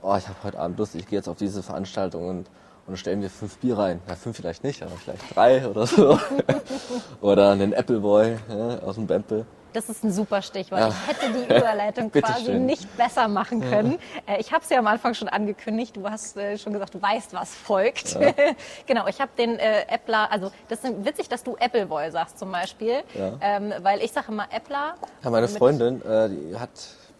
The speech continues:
Speaker 1: ich glaub, eineinhalb Jahre in Frankfurt gearbeitet.
Speaker 2: Ah.
Speaker 1: Und, äh, ich, da war ich natürlich dann auch oft und auch einige Wochenenden und deswegen kenn ich so ein bisschen Altdachs und so, so ein bisschen.
Speaker 2: Trinkst du's gerne, Appleboy?
Speaker 1: Ähm,
Speaker 2: Äppler?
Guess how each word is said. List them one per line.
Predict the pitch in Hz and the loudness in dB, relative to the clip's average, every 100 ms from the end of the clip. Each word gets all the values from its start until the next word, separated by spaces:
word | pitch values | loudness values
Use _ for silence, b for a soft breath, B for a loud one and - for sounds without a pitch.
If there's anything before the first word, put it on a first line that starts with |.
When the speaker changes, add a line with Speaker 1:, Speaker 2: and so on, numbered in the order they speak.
| _ - | _ -20
Speaker 1:
ich | |
glaub, | - 110 - | -16 -14 -10
eineinhalb | 117 127 120 - | -6 -4 -4 0
Jahre | 120 117 | 0 0
in | |
Frankfurt | 104 - 131 - - | -4 -10 -12 -12 -10
gearbeitet. | - 92 101 139 - | -6 -4 -4 -6 -10
Speaker 2:
Ah. | 180 - - - - - - - - - - - | -20 -20 -20 -20 -20 -20 -20 -20 -20 -20 -12 2
Speaker 1:
Und, | 107 107 101 - | 6 6 4 2
äh, | 98 101 101 98 | 4 4 4 0
ich, | 76 - - | -4 -10 -10
da | 98 | -10
war | 101 | -6
ich | 95 - | -8 -6
natürlich | 101 - 110 | -8 -4 -4
dann | 110 | -4
auch | - 107 120 | -6 -4 0
oft | 135 - | 0 0
und | 110 98 | -4 0
auch | 95 | 0
einige | 95 107 104 | 0 0 2
Wochenenden | 101 - 113 101 - | 2 0 -6 -6 -4
und | 98 | -2
deswegen | 95 - 95 92 92 95 | -2 -2 -4 -4 -6 -10
kenn | - 101 | -8 -6
ich | 95 - - | -8 -14 -20
so | - 92 | -8 -6
ein | |
bisschen | 92 - 107 | -6 -8 -8
Altdachs | 101 - 92 - - | -8 -4 -6 -6 -10
und | 95 | -6
so, | 92 - | -6 -6
so | 85 | -6
ein | |
bisschen. | - 277 | -4 -2
Speaker 2:
Trinkst | - 208 | -2 -6
du's | - | -6
gerne, | 254 254 254 208 180 - - - | 0 0 2 -2 -4 -8 -20 -14
Appleboy? | 208 202 180 190 262 359 | -10 -8 -4 -2 -2 2
Speaker 1:
Ähm, | 110 110 110 | 4 4 4
Speaker 2:
Äppler? | 214 220 151 | 0 2 0